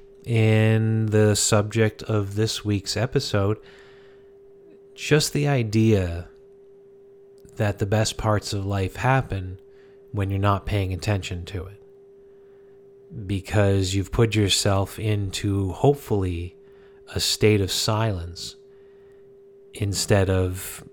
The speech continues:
constantly having to think about things and stress over things. So by being in that state of silence where you're not worrying about what's gonna happen in the future,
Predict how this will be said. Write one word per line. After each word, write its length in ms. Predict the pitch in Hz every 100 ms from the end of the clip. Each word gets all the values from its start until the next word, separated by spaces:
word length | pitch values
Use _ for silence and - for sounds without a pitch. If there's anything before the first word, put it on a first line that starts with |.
| - -
constantly 600 | - 107 101 - 98 95
having 320 | 95 98 92
to 80 | 90
think 260 | - 113
about 380 | 110 104 104 98
things 640 | 113 107 104 101 101 95
and 240 | 90 87 85
stress 480 | - - 107 - 110
over 320 | 104 101 98
things. 580 | - 101 98 98 98 - - - - - - - - - - - - - - - - -
So 200 | - 120
by 300 | 110 120 113
being 360 | 120 123 151 160
in 100 | 117
that 200 | 107 101
state 320 | - 117 110
of 120 | 95
silence 680 | - 104 104 107 98 90 -
where 120 | 104
you're 100 | 98
not 240 | 104 104 95
worrying 560 | 101 104 104 98 95
about 280 | 95 95 90
what's 200 | 95 -
gonna 220 | - 92
happen 340 | 87 101 - 95
in 120 | 87
the 60 |
future, 600 | 85 113 131 - 92 107